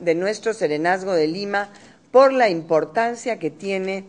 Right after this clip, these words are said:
el dar seguridad interna y la coordinación con la seguridad externa. Quiere decir que con el,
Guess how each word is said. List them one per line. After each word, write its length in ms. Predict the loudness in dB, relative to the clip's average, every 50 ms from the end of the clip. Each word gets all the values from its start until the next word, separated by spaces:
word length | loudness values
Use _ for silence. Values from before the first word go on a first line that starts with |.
| -20 -20 -20 -20 -20 _ _
el 240 | -2 0 0 0 0
dar 240 | 2 2 2 0 -2
seguridad 640 | -4 -4 -4 -4 -4 -4 -2 -2 0 0 0 -2 -4 -6
interna 840 | -6 -4 -4 -4 -4 -2 0 0 0 0 -2 -4 -4 -6 -6 -8 -12 -20 _ _ _ _
y 120 | -6 -4 -2
la 300 | 0 2 2 0 0 0
coordinación 920 | 0 2 2 2 0 -2 -6 -6 -6 -8 -8 -8 -6 -4 -4 -4 -6 -8
con 300 | -10 -10 -8 -8 -6 -6
la 100 | -8 -8
seguridad 800 | -10 -10 -8 -6 -6 -6 -6 -8 -6 -2 0 0 0 -2 -4 -8 -20 -20 -20 _ _ _ _ -4
externa. 1000 | -2 -2 -2 -2 -6 -16 -18 -16 -6 2 4 4 4 4 2 -2 -8 -12 -14 -18 -20 -20 _ _ -20 -20 _ _ _ _ _ _ _ _ _ -12
Quiere 280 | -6 -4 0 4 4 4
decir 540 | 4 4 0 -2 -6 -6 -6 -6 -6 -6 -4
que 240 | -2 -4 -4 -2
con 460 | -2 2 2 4 4 4 2 -2 -6 -4
el, 440 | -2 0 0 0 0 -2 -4 -6 -8